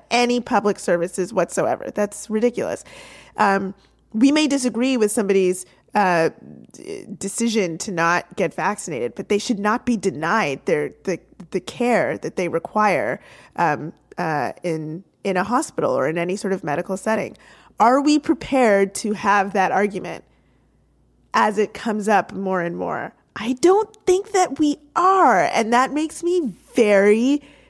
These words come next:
very nervous. We need to be, as you just said, like, the, the folks who are organizers, you need to be out there ready to organize.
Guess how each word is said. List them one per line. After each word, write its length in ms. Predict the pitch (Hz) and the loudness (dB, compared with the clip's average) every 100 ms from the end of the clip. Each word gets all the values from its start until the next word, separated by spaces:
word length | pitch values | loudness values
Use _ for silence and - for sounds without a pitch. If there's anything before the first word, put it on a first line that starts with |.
| _ _ | _ _
very 600 | 208 165 156 170 190 214 - _ _ - | 2 2 4 4 4 2 -4 _ _ -6
nervous. 680 | 233 285 277 180 120 - - - - - | 0 2 2 -2 -4 -8 -14 -18 -18 0
We 200 | 233 247 | 4 4
need 280 | 247 262 254 | 2 -2 0
to 220 | 320 294 | 2 2
be, 520 | - 202 196 196 196 - _ | 0 -2 0 0 -2 -6 _
as 220 | 190 196 196 | -2 0 0
you 100 | 196 | -2
just 240 | 196 - | -2 -2
said, 400 | - 202 175 160 | 0 2 2 0
like, 340 | 170 156 - - | -4 -4 -8 -2
the, 220 | 190 165 | 0 0
the 80 | 190 | -2
folks 260 | 202 185 | -4 -4
who 100 | - | -2
are 100 | 190 | -2
organizers, 720 | 170 190 196 160 160 160 165 | 0 0 -2 -6 -6 -8 -8
you 60 | 175 | -10
need 240 | 165 170 | -10 -10
to 80 | - | -10
be 320 | 170 170 165 - _ _ _ _ _ _ _ 262 | -6 -4 -4 -6 _ _ _ _ _ _ _ -4
out 220 | 226 220 | -2 2
there 220 | 214 180 | 2 2
ready 320 | 180 185 190 | 2 2 2
to 80 | 143 | 0
organize. 720 | - 202 220 156 139 147 - | -2 -2 -2 -4 -4 -6 -8